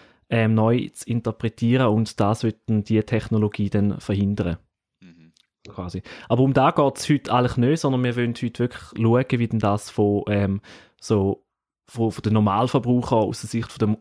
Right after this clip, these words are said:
Speaker 1: Normalverbraucher aussieht.
Speaker 2: Genau, weil ich, äh, wa-, wahrscheinlich wird's, es, es ist eben schon ein bisschen so, es wird f-,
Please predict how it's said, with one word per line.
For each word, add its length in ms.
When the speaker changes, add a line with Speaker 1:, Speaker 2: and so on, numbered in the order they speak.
Speaker 1:
Normalverbraucher 840
aussieht. 720
Speaker 2:
Genau, 340
weil 220
ich, 240
äh, 180
wa-, 200
wahrscheinlich 340
wird's, 300
es, 180
es 180
ist 120
eben 120
schon 140
ein 60
bisschen 260
so, 120
es 180
wird 260
f-, 320